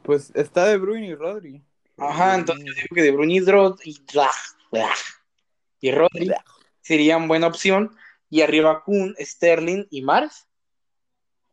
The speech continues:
Speaker 1: Sería, sí, sí, sí.
Speaker 2: Sí, sería muy buena opción. Sería, sería un buen equipo.
Speaker 1: Sería muy bueno.
Speaker 2: Sería muy buena
Speaker 1: ¿Y
Speaker 2: idea.
Speaker 1: el United? ¿El United cómo jugaría?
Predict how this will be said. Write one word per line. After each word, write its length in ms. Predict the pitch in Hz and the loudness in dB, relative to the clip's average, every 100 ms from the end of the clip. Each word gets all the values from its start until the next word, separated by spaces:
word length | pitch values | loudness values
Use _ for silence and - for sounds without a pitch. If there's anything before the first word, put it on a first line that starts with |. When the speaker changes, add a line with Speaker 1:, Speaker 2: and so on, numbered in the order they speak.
| _ _ _ _ _ _ _ _ _ _ | _ _ _ _ _ _ _ _ _ _
Speaker 1:
Sería, 800 | - 143 165 190 190 170 135 127 _ _ _ _ _ | -16 -6 -4 -4 -6 -14 -18 -20 _ _ _ _ _
sí, 280 | 127 110 123 | -20 -20 -20
sí, 140 | _ | _
sí. 180 | - - _ _ | -20 -20 _ _
Speaker 2:
Sí, 200 | - 123 | -18 -14
sería 260 | 180 165 147 | -12 -8 -6
muy 180 | 160 180 | -6 -8
buena 200 | 170 170 | -8 -10
opción. 260 | 165 233 - | -10 -12 -12
Sería, 380 | 123 127 180 - | -8 -4 -4 -6
sería 240 | - 139 | -4 -2
un 400 | 202 226 220 208 | -2 -4 -6 -6
buen 300 | 185 190 180 | -6 -6 -8
equipo. 240 | 170 _ _ | -12 _ _
Speaker 1:
Sería 200 | 131 139 | -18 -18
muy 80 | |
bueno. 220 | 143 147 135 | -20 -14 -2
Speaker 2:
Sería 160 | 147 | 0
muy 120 | 170 165 | 2 2
buena 280 | 160 165 | 0 0
Speaker 1:
¿Y 20 | 160 | 0
Speaker 2:
idea. 120 | 170 | -2
Speaker 1:
el 180 | 160 147 | -6 -10
United? 600 | 156 208 208 180 147 - | -10 -8 -6 -8 -12 -20
¿El 220 | - 156 | -20 -20
United 340 | 143 147 151 165 | -18 -18 -20 -18
cómo 220 | 180 170 | -16 -14
jugaría? 360 | 160 127 160 | -12 -12 -14